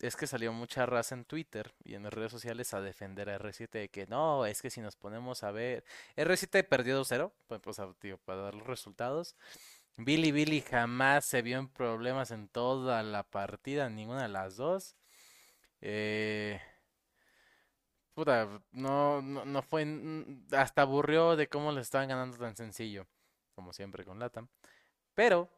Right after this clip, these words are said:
n-, se me hizo curioso que muchos de los creadores de contenido de esports, de League of Legends particularmente, salían,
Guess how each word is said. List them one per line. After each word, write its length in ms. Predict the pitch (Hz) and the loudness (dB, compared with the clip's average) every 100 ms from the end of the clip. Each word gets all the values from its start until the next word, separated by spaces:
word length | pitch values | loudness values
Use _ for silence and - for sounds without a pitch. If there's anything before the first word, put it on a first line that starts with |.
| _ _ _ _ - | _ _ _ _ -12
n-, 180 | 135 196 - | -8 -8 -10
se 140 | - 151 | -4 0
me 80 | 151 | 2
hizo 160 | 185 | 0
curioso 380 | 175 160 160 175 | 0 0 0 -2
que 80 | 151 | -4
muchos 440 | 127 131 131 165 | -4 -4 -4 -4
de 120 | 143 131 | 0 -2
los 640 | 117 113 107 104 101 - | -2 -2 -2 -4 -6 -8
creadores 460 | - 113 110 120 131 | -4 -2 -2 -2 -4
de 100 | 139 | -4
contenido 760 | 131 110 107 107 120 123 123 | -6 -8 -8 -6 -4 -2 -2
de 300 | 113 104 110 | -2 -6 -6
esports, 460 | 131 - 139 135 - | -8 -6 -6 -6 -8
de 60 | |
League 200 | 107 117 | -8 -6
of 100 | 127 | -6
Legends 240 | 123 127 - | -6 -8 -10
particularmente, 720 | - 104 104 107 117 120 139 | -14 -14 -10 -10 -8 -8 -8
salían, 500 | - 98 104 110 | -8 -10 -8 -6